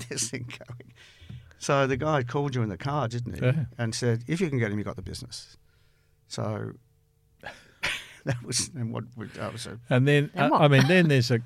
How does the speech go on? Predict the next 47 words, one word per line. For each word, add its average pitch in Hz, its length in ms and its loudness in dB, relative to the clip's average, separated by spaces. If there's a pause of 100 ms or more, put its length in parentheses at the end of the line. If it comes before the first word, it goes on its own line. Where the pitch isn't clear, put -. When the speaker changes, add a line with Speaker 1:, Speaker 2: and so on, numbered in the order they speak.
Speaker 2:
a 120 80 0
great 131 440 0
story 110 460 -2 (440)
because, 104 680 -2 (800)
you 143 140 0
know, - 160 -2
we 120 140 6
did 123 220 4
get 117 140 2
in 107 80 2
touch 113 260 0
with 110 100 0
the 107 60 4
management 110 480 2
and 107 140 2
there 107 80 0
were 107 140 2
discussions, 104 640 -2
but, 131 220 -4
you 165 80 0
know, 110 160 0
these 117 260 0
things 107 240 0
are 98 60 -4
real 135 240 -4
Speaker 3:
Yeah. 131 80 -2
Speaker 2:
and 113 100 -2
go, 123 180 0
and 117 140 -2
the 104 60 -4
client's 127 420 2
waiting 131 460 6
and 113 240 2
saying, 120 240 0
"Listen, 127 420 0
you 127 120 -2
know," 120 360 2
da, 120 160 -4
da. 127 80 -2 (680)
So 123 380 0
I 107 60 -6
said 165 220 -4
to 120 80 -8
Tom, - 260 -8
"Tom, 110 300 -6 (600)
you 135 200 -6
know, - 140 -10